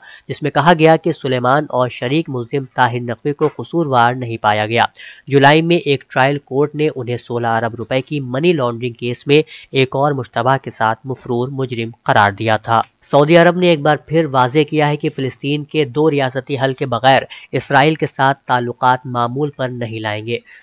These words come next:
आलमी खबर रसाई इदारे के मुताबिक इसराइल के नौ मुंतखब वज़ीर आज़म नेतन्याहू ने अमेरिका में कौमी सलामती के मुशीर जैक सलिवान के साथ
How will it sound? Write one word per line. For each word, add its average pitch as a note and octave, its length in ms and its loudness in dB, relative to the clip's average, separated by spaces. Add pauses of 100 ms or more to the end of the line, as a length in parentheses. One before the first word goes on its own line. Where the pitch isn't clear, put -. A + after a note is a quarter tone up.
(140)
आलमी B2 300 0
खबर C3+ 300 -4
रसाई C3+ 240 -2
इदारे B2+ 300 -2
के C3 100 -10
मुताबिक B2+ 500 -4
इसराइल B2 420 -6
के C#3 160 -10
नौ B2+ 260 -4
मुंतखब C#3 460 -8
वज़ीर A#2+ 260 -8
आज़म B2 320 -4
नेतन्याहू A2+ 640 -8
ने D3 160 0 (300)
अमेरिका D#3+ 400 0
में F3+ 200 0
कौमी C#3+ 360 -2
सलामती A#2+ 480 -6
के C#3 100 -12
मुशीर B2+ 540 -8
जैक C3+ 280 -4
सलिवान A#2+ 500 -6
के C3 120 -16
साथ C#3 260 -2